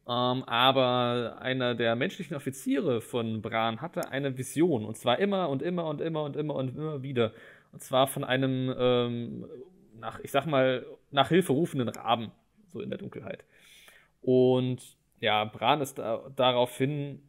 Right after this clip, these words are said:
aufgebrochen, gegen seine Befehle übrigens. Muss man auch mal sagen, wir hatten sie letztens mit Befehlen und irgendwo auf Planeten bleiben, bla bla bla. Ähm, gegen seine Befehle aufgebrochen nach, äh, Istvan, um, um dort den guten Korax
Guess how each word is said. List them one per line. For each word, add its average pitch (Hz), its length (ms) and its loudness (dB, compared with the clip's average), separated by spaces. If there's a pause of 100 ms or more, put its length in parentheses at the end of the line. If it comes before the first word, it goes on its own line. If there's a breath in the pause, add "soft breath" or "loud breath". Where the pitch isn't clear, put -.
(160)
aufgebrochen, 123 720 0
gegen 190 260 6
seine 123 220 6
Befehle 170 560 0
übrigens. 135 400 -2 (560)
Muss - 160 -18
man 110 100 -6
auch 143 80 -2
mal 110 160 2
sagen, 110 200 2
wir 110 80 0
hatten 131 160 -2
sie 110 100 -4
letztens 113 340 -6
mit 113 100 -10
Befehlen 160 420 -2
und 120 120 -8
irgendwo 123 320 0
auf - 140 -6
Planeten 123 340 -4
bleiben, 151 280 -2
bla 107 120 -4
bla 104 120 -4
bla. 127 240 -4 (680 loud breath)
Ähm, 143 520 6 (880)
gegen 151 240 0
seine 143 160 4
Befehle 139 260 2
aufgebrochen 160 560 0
nach, 135 520 -4
äh, 131 240 0
Istvan, 123 500 -4
um, 127 360 -8 (160)
um 139 200 -4
dort 127 540 0 (720 loud breath)
den 135 400 4 (220)
guten 156 260 -8
Korax - 840 -2